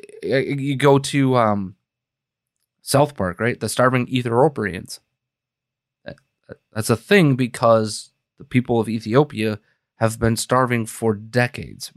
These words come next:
by and large. China is doing that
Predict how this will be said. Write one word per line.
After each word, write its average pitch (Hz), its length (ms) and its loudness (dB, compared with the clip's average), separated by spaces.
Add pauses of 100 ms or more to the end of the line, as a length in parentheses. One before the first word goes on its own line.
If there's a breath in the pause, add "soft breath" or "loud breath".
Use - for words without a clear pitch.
(100)
by 110 180 2
and 98 140 -2
large. - 380 -12 (3250)
China 208 320 4
is 113 200 2
doing 110 260 -4
that 131 340 -4